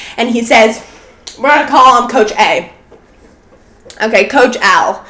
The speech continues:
We'll call him Coach Al. Okay. And he says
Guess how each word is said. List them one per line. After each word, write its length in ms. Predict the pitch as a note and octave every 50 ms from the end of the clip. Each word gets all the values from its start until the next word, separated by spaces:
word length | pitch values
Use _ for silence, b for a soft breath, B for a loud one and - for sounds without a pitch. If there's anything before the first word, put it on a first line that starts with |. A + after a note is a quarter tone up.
| B B B
We'll 100 | - A#3+
call 200 | A#3+ C4 A3+ G3+
him 60 | F3+
Coach 200 | - G#3 - -
Al. 420 | - - F#3 - - - - - B B B B B B B B
Okay. 400 | A3 A3 A3 - - - - A3+ - B B B B B B B -
And 160 | - A#3 B3
he 140 | A#3+ A#3+ A3
says 400 | A3 - B3 G#3+ G#3 G3+ G#3+ -